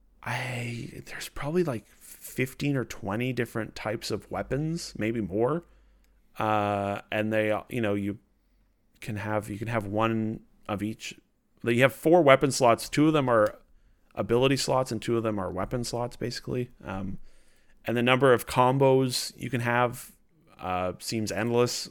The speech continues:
Like, every time you play, you get a different weapon, uh,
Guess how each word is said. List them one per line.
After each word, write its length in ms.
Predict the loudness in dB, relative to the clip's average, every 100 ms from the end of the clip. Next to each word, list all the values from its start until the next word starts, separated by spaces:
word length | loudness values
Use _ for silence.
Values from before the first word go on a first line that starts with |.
| -10
Like, 320 | -8 -8 -14 _
every 300 | -4 0 0
time 240 | 0 -4 -4
you 100 | -6
play, 260 | -2 0 0
you 160 | -2
get 160 | -2 -2
a 60 |
different 380 | -2 -4 -4 -8 _ _ -8
weapon, 460 | -6 -4 -4 -6 -8 _ _ _ _ _ _ _ -12
uh, 360 | -8 -6 -8